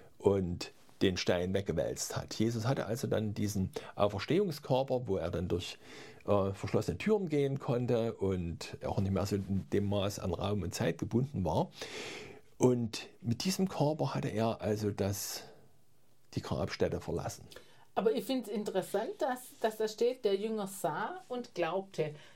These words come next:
Speaker 2: Weil, also wenn ich mir das jetzt vorstelle, ich würde sehen, mir, mir wird's erstmal ziemlich mulmig. Also ich
Speaker 1: Mhm.
Speaker 2: fände es ziemlich spooky, weil da offensichtlich ja was passiert ist, was übermenschlich, übernatürlich ist.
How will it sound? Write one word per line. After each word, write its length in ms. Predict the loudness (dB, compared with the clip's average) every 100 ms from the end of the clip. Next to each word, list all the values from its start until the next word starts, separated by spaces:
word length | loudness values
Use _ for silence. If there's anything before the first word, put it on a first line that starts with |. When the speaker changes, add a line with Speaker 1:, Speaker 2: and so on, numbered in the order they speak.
| -2
Speaker 2:
Weil, 100 | 2
also 160 | 2 2
wenn 140 | 0
ich 160 | 0 -2
mir 120 | -2
das 140 | 0
jetzt 160 | -6 0
vorstelle, 420 | 2 2 0 -2
ich 120 | -2
würde 280 | -2 -2 -2
sehen, 500 | 2 4 4 2 -2 -4 -16 -20 -20 -8
mir, 280 | 0 2 2 4
mir 200 | 2 2
wird's 200 | -4 0
erstmal 580 | 0 2 2 4 2 -2 -4
ziemlich 380 | -2 2 2 2
mulmig. 640 | 2 2 0 -4 -8 -4
Also 180 | 0 2
ich 160 | 0
Speaker 1:
Mhm. 40 | 2
Speaker 2:
fände 260 | 2 4
es 140 | 0 2
ziemlich 340 | 0 0 -4
spooky, 540 | -2 -2 -2 0 0 0 -4 -18 -8
weil 260 | 2 4 4
da 140 | 4 0 0
offensichtlich 680 | -2 -2 -6 -6 -6 0
ja 120 | 2 2
was 260 | 0 -6
passiert 460 | -4 -4 2 2 2
ist, 200 | -2 0
was 160 | 0 0 -8
übermenschlich, 920 | 0 2 2 0 0 0 -2 -6 -4
übernatürlich 840 | 0 0 2 -2 0 0 2 -2 -4
ist. 300 | -6 -6